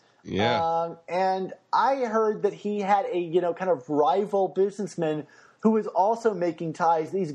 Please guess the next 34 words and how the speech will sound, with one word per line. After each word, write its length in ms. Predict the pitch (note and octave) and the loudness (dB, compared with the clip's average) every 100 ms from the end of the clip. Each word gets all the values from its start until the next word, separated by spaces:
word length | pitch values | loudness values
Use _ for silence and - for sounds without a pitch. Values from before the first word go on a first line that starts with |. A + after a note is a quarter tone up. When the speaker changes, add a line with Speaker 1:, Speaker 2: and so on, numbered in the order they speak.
| B2+ B2+ | -10 -2
Speaker 2:
green 420 | D3+ G3 G#3 G#3 | 0 2 0 -2
and 160 | E3 | -6
purple 400 | - G3 G#3 F#3 | -2 0 2 0
ties, 600 | C#3 D#3 B2+ B2+ C3 - - _ _ _ - | 2 2 2 0 -2 -6 -20 _ _ _ 0
who 120 | G#3 | 2
was 200 | G3+ - | 2 0
trying 300 | G#3+ A3+ A#3+ | 0 0 0
to 40 | |
kind 200 | G3+ G#3+ | 0 0
of, 100 | G3 | 2
like, 140 | E3 D#3+ | 0 0
run 300 | C3+ D#3 F3+ | 2 2 2
him 100 | F3+ | 0
out 140 | E3+ | 0
of 120 | D#3 C3 | 0 2
business, 560 | F#3+ F#3+ E3 D3+ - | 0 0 0 -2 -2
you 140 | F3 D#3+ | -4 0
know, 200 | D3+ D3+ | 2 2
like, 360 | D3 C#3+ - _ _ - | 0 -2 -10 _ _ -2
uh, 220 | E3 D3+ C#3 - | 0 0 -4 -2
on, 220 | F3+ F3 F#3 | -2 -2 -2
on 160 | E3+ E3+ | -2 -2
the 40 | |
sly, 520 | D#3 - F3 D#3+ G2+ F#2+ - | -4 0 2 2 -2 -8 -12
you 160 | - D#3+ | -4 -2
know. 320 | D#3 D#3 E3+ | 0 0 0
Uh, 460 | B2+ D#3+ E3 F3 D3 - _ - | 0 -2 0 -2 -4 -12 _ 0
you 100 | F#3+ | 0
know, 80 | |
how 220 | F3+ G#3+ B3+ | 2 0 0
did 240 | B3+ D#3+ | -2 0
Ben 460 | G3 G3+ G#3+ E3 A#2+ | 0 0 -4 -6 -4
deal 400 | F3 G#3 A3+ F3 | -2 0 0 0
with 420 | C3+ C#3+ C#3 | -2 -2 -4